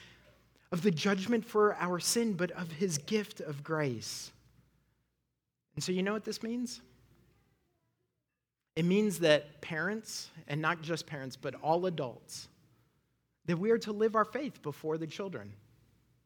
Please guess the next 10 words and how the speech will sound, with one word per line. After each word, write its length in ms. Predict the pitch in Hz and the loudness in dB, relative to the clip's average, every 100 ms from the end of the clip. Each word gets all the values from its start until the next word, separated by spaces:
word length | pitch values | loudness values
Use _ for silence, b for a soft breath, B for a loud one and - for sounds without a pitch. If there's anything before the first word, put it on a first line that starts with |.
| _ _ _ _ _ _ _ _ _ _ - | _ _ _ _ _ _ _ _ _ _ 0
That 180 | 185 185 | 6 6
we 120 | 233 | 6
are 120 | 254 | 4
to 160 | 226 202 | 4 -2
live 320 | 185 214 233 | 6 6 6
our 120 | 233 | 4
faith 360 | - 180 180 - | 0 -2 -2 -6
before 320 | 170 - 175 | -10 -4 -2
our 100 | 170 | -2
kids. 500 | 170 147 113 107 - | -4 -8 -8 -12 -18